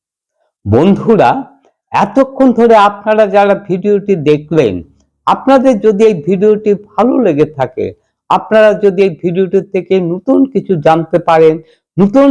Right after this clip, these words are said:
কিছু শিখতে পারেন, তাহলে অবশ্যই ভিডিওটিতে একটি লাইক দেবেন। ভিডিওটি বন্ধু বান্ধবদের কাছে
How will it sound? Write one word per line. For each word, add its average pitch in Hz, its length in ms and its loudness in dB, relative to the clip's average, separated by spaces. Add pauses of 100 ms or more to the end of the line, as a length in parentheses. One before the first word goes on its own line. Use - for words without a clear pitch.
(140)
কিছু 220 200 -4 (120)
শিখতে - 360 -6 (100)
পারেন, 165 260 0 (400)
তাহলে 170 280 0 (140)
অবশ্যই 208 480 0 (160)
ভিডিওটিতে 156 600 -2 (140)
একটি 139 220 -8 (160)
লাইক 117 260 0 (180)
দেবেন। 85 260 -2 (580)
ভিডিওটি 220 500 2 (140)
বন্ধু 214 240 0 (100)
বান্ধবদের 202 580 0
কাছে 196 220 0